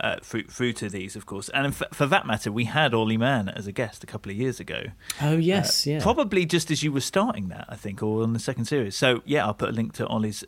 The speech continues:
Speaker 1: episode as well. So the media podcast you, that you just mentioned there, just quickly, so that was with The Guardian. Did they just decide to stop making it and you went, "Oh, hang on a sec,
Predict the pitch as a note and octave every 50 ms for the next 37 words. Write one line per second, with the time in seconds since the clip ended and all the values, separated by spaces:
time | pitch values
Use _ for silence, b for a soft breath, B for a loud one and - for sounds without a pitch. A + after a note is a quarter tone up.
0 | - - - D#3 D#3 - - - B2 G2+ F#2+ G2 G2+ - C#3 D3 B2 - G#2+ B
1 | B B B B B B B B B - - - G3+ F#3+ E3 E3+ F3 F3+ G3 G3+
2 | E3+ F3+ E3 - E3 F3 E3 - A#2 G#2 - B2+ B2 A#2 B2 A2+ B2+ - B2+ G#2+
3 | A#2+ A2 C3+ C3 B2+ A#2+ - G#2+ G2 F#2+ F#2 - - - - B2 A#2+ - A2 G#2
4 | G#2+ G#2+ - - B2+ A#2+ A2+ - - _ - - D3 C3+ - - - C3 C3+ D3+
5 | D#3+ D#3 - C#3 A#2 A#2+ - C3+ B2 A#2 G#2+ G2 G2+ A#2+ B2 A2 C3+ C3+ C3 -
6 | A#2+ - - A#2+ - C#3+ B2+ A#2+ - - - - A#2+ - B2 B2 A2+ - G#2+ G#2
7 | G2+ - - A#2 A#2+ A#2+ A2+ G#2+ G#2+ - D3+ C#3 A#2 B2+ F#3 G#3+ E3 F#2 D#2+ -
8 | - - - - -